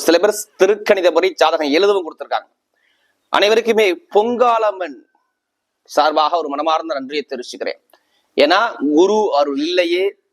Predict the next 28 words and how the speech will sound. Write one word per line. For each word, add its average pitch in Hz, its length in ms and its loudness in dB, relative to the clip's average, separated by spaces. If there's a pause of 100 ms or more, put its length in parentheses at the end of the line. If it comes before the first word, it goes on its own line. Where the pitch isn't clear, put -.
திரு 185 220 2 (160)
அருளே 131 280 -4 (160)
கிடையாது. 151 380 -2 (1040)
இப்ப - 220 -2
பாருங்க, 185 260 2
நம்ம 170 160 0
வீடியோ 202 220 2
எங்கேருந்து 196 320 -4
பண்றோம்? 160 280 -4 (100)
வீடியோ 156 280 -4
டோ-, 127 320 0
அப்-, 127 100 -20 (1040)
வீடியோ 160 220 4
கொடுக்குறோம், 127 440 0 (200)
பொங்காலம்மன் 185 600 2 (200)
ஸ்தலத்துல 202 440 0
இருந்து 196 160 -2
கொடுக்குறோம். 143 320 -10 (1000)
பொதுவாக 175 360 4 (500)
குரு 214 180 2 (100)
ஸ்தலத்துல 185 580 0
தான் 202 100 0
என்னுடைய 156 300 -2
வீடியோ 160 180 -4 (140)
பதிவாகும். 127 600 -2 (1040)
பாருங்க, 139 300 2
இந்த 160 120 2 (180)
பேரிலே 220 360 4